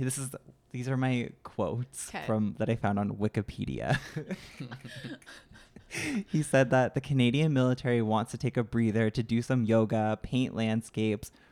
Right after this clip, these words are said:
Speaker 1: run on the beach in gorgeous white capri pants.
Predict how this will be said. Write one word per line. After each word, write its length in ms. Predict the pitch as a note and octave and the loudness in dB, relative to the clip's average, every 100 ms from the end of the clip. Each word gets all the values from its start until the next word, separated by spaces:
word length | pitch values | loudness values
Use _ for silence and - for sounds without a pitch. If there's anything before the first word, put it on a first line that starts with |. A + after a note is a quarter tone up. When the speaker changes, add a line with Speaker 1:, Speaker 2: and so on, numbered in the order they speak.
| - | -4
Speaker 1:
run 180 | A#2 A2+ | 0 2
on 140 | C3+ | 2
the 80 | E3 | 2
beach 400 | D3+ C3 B2+ - | 0 2 2 2
in 100 | A#2 | 0
gorgeous 440 | B2 A2+ A2+ A#2+ - | 0 0 0 0 0
white 240 | A#2 A2+ | 0 0
capri 360 | C3+ - - A2 | -4 -6 -2 -2
pants. 600 | - F#2 E2+ F2+ A2+ | -2 -4 -2 -4 -6